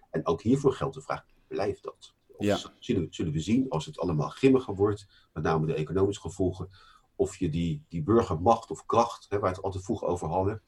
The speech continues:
Speaker 2: Mhm.
Speaker 1: of dat kunnen bestendigen.
Speaker 2: Want, eh, jij vraagt dat nu een paar keer, blijft dat? Ehm, eh, blijven jullie dit ook onderzoeken? Is dit een
Speaker 1: Ja.
Speaker 2: thermometer die, eh, maandelijks, wekelijks, eh, tw-,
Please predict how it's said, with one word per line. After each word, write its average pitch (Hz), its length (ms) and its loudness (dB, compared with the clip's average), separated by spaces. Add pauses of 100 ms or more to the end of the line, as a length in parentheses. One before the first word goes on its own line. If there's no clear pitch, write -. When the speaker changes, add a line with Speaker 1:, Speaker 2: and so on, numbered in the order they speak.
Speaker 2:
Mhm. 120 360 4 (360)
Speaker 1:
of 95 100 -14
dat 101 160 2
kunnen 95 240 2
bestendigen. - 540 -2 (520)
Speaker 2:
Want, 131 420 4
eh, 117 100 2 (460)
jij 110 140 6
vraagt 117 260 4
dat 120 100 -6
nu 117 140 4
een 117 100 2
paar 113 180 6
keer, 98 160 -2
blijft 107 340 6
dat? 127 260 2 (340)
Ehm, 101 460 2 (240)
eh, 80 80 -6 (260)
blijven 123 340 8
jullie 127 220 8
dit 123 180 6
ook 120 140 4
onderzoeken? 127 560 2
Is 160 100 -2
dit 123 140 -4
een 123 100 4
Speaker 1:
Ja. 113 60 6
Speaker 2:
thermometer 127 560 10
die, 120 280 10
eh, 117 100 10
maandelijks, 120 520 10
wekelijks, 117 640 4
eh, 104 460 8
tw-, 98 200 0